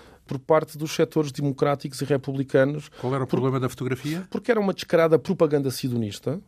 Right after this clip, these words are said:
Speaker 1: não é? Eh, e, e que vinha, mais uma vez, como dissemos antes, no fundo, colocar estas duas posições, eh, entre ou o liberalismo republicano ou um regime mais autoritário, como era o caso do Sidónio,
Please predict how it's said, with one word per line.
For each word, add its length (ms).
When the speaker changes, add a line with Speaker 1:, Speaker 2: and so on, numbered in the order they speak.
Speaker 1:
não 100
é? 300
Eh, 320
e, 300
e 20
que 160
vinha, 260
mais 300
uma 160
vez, 280
como 220
dissemos 420
antes, 280
no 80
fundo, 440
colocar 580
estas 400
duas 240
posições, 880
eh, 400
entre 400
ou 240
o 20
liberalismo 480
republicano 720
ou 160
um 120
regime 340
mais 200
autoritário, 600
como 180
era 100
o 60
caso 260
do 80
Sidónio, 520